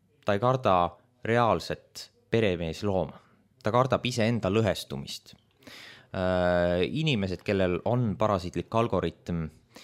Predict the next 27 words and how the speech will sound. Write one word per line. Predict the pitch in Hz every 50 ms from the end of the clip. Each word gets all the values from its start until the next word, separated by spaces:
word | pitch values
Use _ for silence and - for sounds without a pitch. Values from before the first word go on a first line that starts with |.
| - - - _ _ _ -
kõige | - 117 107 110 98 92
suurem | 123 117 113 101 87 85
hirm | 101 107 101 92 85 87 92
ongi | 92 82 87 85
tegelikult | 90 85 85 76 - - 92
nendel | 87 82 78 76 80
iseenda | 80 - 80 80 82 76 80 80
ees. | 80 - - - - - - _
See | - - 90
on | 82
täpselt | 92 - - - 82 - -
see, | 107 95 80 76
et | - - - - - - _ _ _ _ _ -
kui | 117 107 101 92 85
ta | - 90 92
läheb | 98 98 87 - -
öösel | 98 98 87 78 - 80 78 76
peeglist | - 101 98 - - 78 - - 101
mööda, | 98 98 95 82 73 - - 60 - - - 92
noh, | 92
vaata | 92 90 - - 92
see | - 90 87 - 101
üldine, | 101 90 95 85 85
see | 87
alateadlik | 95 98 101 98 87 - 101 95 82 82 - -
väikene | 98 98 95 - 90 82 80 80
selline | - 92 85 82 78